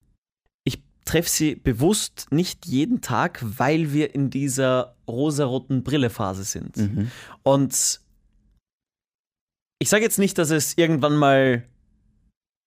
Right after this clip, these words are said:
Speaker 1: routinierter und damit schlechter wird, weil
Speaker 2: Ja.
Speaker 1: es wird hoffentlich immer wunderschön bleiben. Realistisch, es wird gute Phasen geben, es wird schlechte Phasen geben, aber hoffentlich überwiegen immer die guten Phasen.
Speaker 2: Mhm.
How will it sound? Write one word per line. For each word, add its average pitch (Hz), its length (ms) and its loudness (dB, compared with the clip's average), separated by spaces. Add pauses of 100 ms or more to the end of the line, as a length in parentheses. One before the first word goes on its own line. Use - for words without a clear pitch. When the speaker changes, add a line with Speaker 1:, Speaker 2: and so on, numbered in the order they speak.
(680)
Speaker 1:
routinierter 151 540 4
und 143 120 4
damit 127 200 2
schlechter 123 460 0
wird, 160 240 0
weil 135 80 4
Speaker 2:
Ja. 131 60 4
Speaker 1:
es 127 180 -2
wird - 220 -2
hoffentlich 147 500 0
immer 160 240 2
wunderschön 139 540 2
bleiben. 92 380 -2 (800)
Realistisch, 170 840 2 (460)
es 123 220 0
wird 127 360 0
gute 147 240 2
Phasen 127 400 2
geben, 117 240 2
es - 140 -6
wird 113 120 -6
schlechte 123 260 0
Phasen 110 360 -2
geben, 110 320 0 (340)
aber 120 480 2
hoffentlich 139 580 0
überwiegen 135 480 -2
immer 135 240 0
die 117 120 -4
guten 127 320 0
Phasen. - 360 -10 (140)
Speaker 2:
Mhm. 92 240 -4